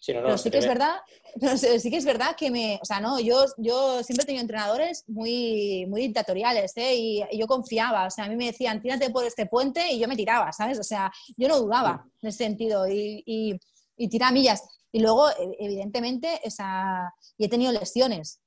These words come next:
Speaker 2: ¿sabes? Porque he tenido lesiones, porque me he hecho daño con la, me, me he caído en la barra, los tobillos, o sea, bueno, o sea, cada vez, cada vez me cuesta más, porque como me torció los dos, ahora con, con cualquier chorrada me hago daño, entonces, ¿sabes?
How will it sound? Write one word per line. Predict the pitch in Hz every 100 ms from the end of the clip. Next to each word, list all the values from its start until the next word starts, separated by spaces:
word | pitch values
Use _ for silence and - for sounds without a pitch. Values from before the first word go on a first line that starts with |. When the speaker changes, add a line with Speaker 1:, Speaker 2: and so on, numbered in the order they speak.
| _
Speaker 2:
¿sabes? | - 190 285 -
Porque | 202 185
he |
tenido | 175 220
lesiones, | 226 220 277 277 277
porque | - 202 190
me | 185
he |
hecho | 180
daño | 202 202 196
con | 202 214
la, | 202 208 208
me, | 202 202
me | 196
he |
caído | 196 202
en | 220
la |
barra, | 254 277 269 269 277 277 - -
los | 208 202
tobillos, | 214 202 208 208 208 202 208 202 - - - _ _
o | -
sea, | 196 190 190
bueno, | 208 190 - _
o | -
sea, | 190 180 180 175 175
cada | 180 196 196
vez, | 190 - 247
cada | 226 208
vez | 220 214
me | 226 208
cuesta | 220 214 226
más, | 339 -
porque | 226 202 196
como | 208 208
me | 214
torció | 226 220 226
los | 254
dos, | 247 415 508 226
ahora | 226 226
con, | 220 220 190 _
con | 233 226
cualquier | 220 214 220 254
chorrada | 247 269 294 339 415 370
me | 240
hago | 208 214
daño, | 339 381 254
entonces, | 226 208 214 214 214 196
¿sabes? | 220 285